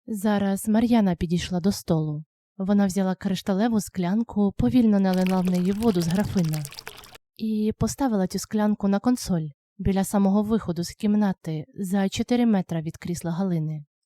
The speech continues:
Галина відчула, як її серце збилось з ритму. Вона намагалась сфокусувати погляд на доньці. Внутрішній туман на мить розсіявся, залишаючи по собі гострий, як бритва, відчай.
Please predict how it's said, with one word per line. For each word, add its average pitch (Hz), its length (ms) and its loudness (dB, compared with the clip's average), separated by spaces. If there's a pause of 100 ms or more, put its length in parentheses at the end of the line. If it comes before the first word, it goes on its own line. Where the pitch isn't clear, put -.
(500)
Галина 220 500 2
відчула, 220 400 2
як 202 220 -2
її 233 140 0
серце 226 420 -4
збилось 208 460 -2
з 208 100 -2
ритму. 160 500 -4 (640)
Вона 226 440 0
намагалась 226 640 2
сфокусувати 233 840 -4
погляд 220 500 -2
на 220 160 2
доньці. 165 640 -2 (340)
Внутрішній 208 800 2
туман 208 500 0
на 208 100 2
мить 240 220 0
розсіявся, 190 880 -4
залишаючи 214 840 -2
по 190 120 -4
собі 196 260 -2
гострий, 180 480 -6
як 180 180 -6
бритва, 175 380 -6
відчай. 156 540 -8